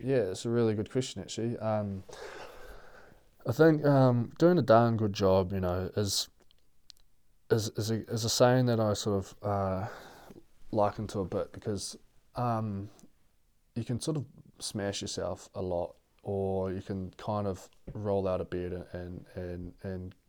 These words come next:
do the job, but is it really that good, you know? Uh, are you just surviving kind of thing? So doing a darn good job to me is,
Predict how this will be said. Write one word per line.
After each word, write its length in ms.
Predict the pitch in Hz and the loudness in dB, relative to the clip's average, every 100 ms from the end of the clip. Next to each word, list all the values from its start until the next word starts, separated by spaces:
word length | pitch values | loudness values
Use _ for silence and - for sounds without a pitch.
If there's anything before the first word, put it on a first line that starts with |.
| _ _ _ - | _ _ _ -2
do 120 | 131 | 0
the 80 | 92 | 0
job, 340 | 87 90 90 92 | -4 -8 -10 -8
but 240 | 85 - - | -8 -8 -10
is 140 | 107 98 | -10 -8
it 80 | - | -6
really 380 | 95 92 90 90 - - - - - _ | -6 -4 -6 -10 -18 -20 -20 -20 -20 _
that 180 | - - | -16 -8
good, 260 | 104 90 - | -2 -2 -4
you 60 | |
know? 220 | 82 85 104 - | -12 -10 -12 -14
Uh, 280 | - 92 90 85 | -8 -6 -6 -6
are 100 | 92 | -6
you 240 | 90 80 - | -4 -8 -8
just 220 | 98 - | -8 -6
surviving 540 | 85 90 92 92 87 - | -8 -8 -8 -10 -14 -16
kind 160 | - 85 | -16 -14
of 60 | 85 | -10
thing? 280 | 92 87 85 | -8 -8 -10
So 160 | - | -10
doing 240 | 101 127 131 | -2 0 0
a 40 | |
darn 280 | 98 98 95 | 0 -2 -2
good 140 | 95 90 | -6 -6
job 260 | 87 87 | -4 -4
to 80 | - | -6
me 120 | 92 | -8
is, 460 | 90 90 90 87 - | -6 -6 -8 -10 -14